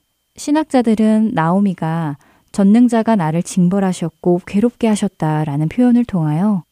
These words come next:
하나님을 향해 원망하며 불평하고 있는 것이라고 설명합니다. 나오미는 전능자이신 하나님이라고 하나님의 주권을 인정하고 있습니다. 그런데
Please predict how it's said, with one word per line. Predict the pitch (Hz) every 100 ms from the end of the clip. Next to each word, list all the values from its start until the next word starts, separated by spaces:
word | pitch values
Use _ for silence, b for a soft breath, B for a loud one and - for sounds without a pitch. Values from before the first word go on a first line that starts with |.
| _ _ _ _ _
하나님을 | 254 254 262 233 202 202
향해 | 202 175 175
원망하며 | 175 156 160 190 214 196 185 180
불평하고 | 185 180 170 269 254 240
있는 | 226 214
것이라고 | 175 156 - 156 147 208 247
설명합니다. | - 269 262 196 151 143 160 156 _ _ _ _ _ _ _ _ _ _ _ _
나오미는 | - 180 220 240 226 208 220 180
전능자이신 | - 202 226 269 269 247 240 247 240
하나님이라고 | 294 320 294 247 202 165 151 160
하나님의 | 180 254 277 247 247
주권을 | - - - 185 185 208 226
인정하고 | 175 202 254 226 196
있습니다. | 156 - 165 151 147 143 147 156 -
그런데 | - 165 160 175 226